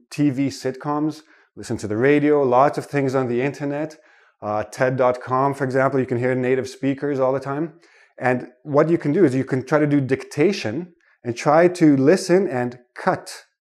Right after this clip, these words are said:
the words you hear into the actual separate words that they are. Listen to individual words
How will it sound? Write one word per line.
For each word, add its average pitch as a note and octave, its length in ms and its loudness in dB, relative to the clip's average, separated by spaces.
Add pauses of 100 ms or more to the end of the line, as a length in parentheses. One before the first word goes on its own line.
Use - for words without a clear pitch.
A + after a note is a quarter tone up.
(180)
the B2 160 -2
words D3 460 4
you C#3 100 -2
hear A#2+ 400 -4 (340)
into C3+ 260 2
the C3 140 2
actual C3+ 600 0
separate D3 520 -4
words A#2 280 -4
that A2 160 -4
they A#2 140 -2
are. A2+ 300 -4 (460)
Listen C#3 320 2
to - 140 -6
individual D3 840 4
words C3+ 380 -4